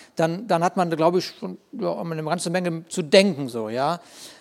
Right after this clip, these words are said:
Ähm, aber eine lebensverändernde Entscheidung ist das, wenn man in eine Stadt zieht, ohne vorher nachgedacht zu haben, in welche Gemeinde gehe ich eigentlich.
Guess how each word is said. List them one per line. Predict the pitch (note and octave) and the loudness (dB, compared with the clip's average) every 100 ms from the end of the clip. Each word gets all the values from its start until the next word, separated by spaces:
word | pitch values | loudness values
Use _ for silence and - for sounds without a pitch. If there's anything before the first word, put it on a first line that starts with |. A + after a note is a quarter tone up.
| - | 0
Ähm, | D#3+ | 6
aber | E3 F3 G3 F#3 | 6 6 6 6
eine | G#3 G3 | 6 4
lebensverändernde | G#3 D4+ G4 - A3+ A3+ A3+ G3+ G3 | 2 2 2 4 4 4 4 4 2
Entscheidung | F3 G#3 B3 A#3 G#3 | 2 6 6 6 4
ist | E3 - | 2 6
das, | F3 A3 - - _ _ _ - | 6 6 2 -8 _ _ _ 4
wenn | F3+ | 6
man | G3+ | 6
in | G3 | 4
eine | G3 F#3+ | 4 4
Stadt | A#3+ B3+ | 4 4
zieht, | - - F#3+ G3 - | 2 0 0 0 2
ohne | B3+ C4+ A3+ | 8 8 8
vorher | - G#3 G3+ | 8 8 8
nachgedacht | F3+ G#3+ - E3+ F3 - | 6 2 0 0 0 0
zu | E3+ | 0
haben, | D#3 F3 | 2 0
in | D#3 | 0
welche | D#3+ D#3 | 0 0
Gemeinde | D#3 G#3 F3 | -2 -2 -2
gehe | B2+ | -4
ich | A#2 | -6
eigentlich. | B2+ A2+ A#2 A2 | -8 -10 -12 -14